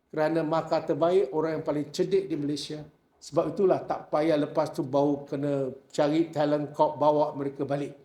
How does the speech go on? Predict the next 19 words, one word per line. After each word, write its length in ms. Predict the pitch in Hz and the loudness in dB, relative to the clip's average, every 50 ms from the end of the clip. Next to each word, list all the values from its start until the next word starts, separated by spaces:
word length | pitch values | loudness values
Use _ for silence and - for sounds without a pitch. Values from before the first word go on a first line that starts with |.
| _ _ _ _ _ _ _ _ _ _ - - | _ _ _ _ _ _ _ _ _ _ -4 0
Ini 400 | 165 170 180 202 208 214 - - | 0 2 4 4 2 2 0 0
adalah 320 | 165 151 139 156 151 143 | -2 0 0 0 0 0
menghindar 640 | 139 139 131 135 - 160 156 156 156 160 160 160 160 | 0 0 -2 -2 -4 -4 -2 2 4 4 4 4 2
daripada 480 | 139 123 120 - 131 120 120 135 127 123 | -2 -6 -8 -8 -10 -8 -8 -8 -10 -10
ketirisan 720 | - - 131 - - 139 147 139 - - 196 202 196 - | -8 -10 -10 -8 -8 -6 -6 -4 -4 -4 -4 -6 -6 -8
ataupun 560 | - - - 147 135 131 - 202 208 285 - - - - - _ _ _ _ | -10 -6 -2 -2 -2 2 4 4 4 4 2 -8 -12 -14 -20 _ _ _ _
mereka 400 | - 147 147 147 - 151 180 175 - 165 | -6 -2 -2 -2 -2 -2 -4 -4 -2 -4
ini 240 | 165 151 160 156 156 | -4 -2 -4 -4 -4
pergi 320 | 160 170 147 131 143 147 139 147 | -2 -4 -4 -2 -2 -4 -4 -4
ke 80 | 139 | -6
tempat 240 | - 135 123 - - | -6 -8 -10 -10 -10
lain. 240 | - 120 117 117 - _ | -10 -10 -12 -14 -18 _
Pertama. 320 | - - - 185 165 - 156 - _ _ _ _ _ - - - _ _ _ _ _ _ _ _ _ - | -14 -8 -6 -6 -6 -6 -10 -18 _ _ _ _ _ -20 -20 -20 _ _ _ _ _ _ _ _ _ 6
Kedua, 480 | - 190 175 208 262 311 302 262 - - - - - _ _ _ _ _ _ _ _ _ _ _ | 6 6 6 6 4 6 6 4 4 2 -6 -12 -16 _ _ _ _ _ _ _ _ _ _ _
fungsi 560 | - 208 226 226 240 226 - 262 254 226 196 | -2 0 0 2 2 0 0 0 0 2 0
universiti 480 | 185 165 143 151 147 - - 175 175 - | 0 0 0 -4 -4 -4 -4 -6 -4 -2
awam 400 | 143 139 139 156 151 135 - - 156 | -2 0 0 0 0 -2 -4 -8 -6
ni 240 | 160 180 208 202 170 | -6 -4 -4 -2 -2
ialah 400 | 143 127 123 139 180 190 - - | -2 -2 0 -2 -4 -6 -6 -12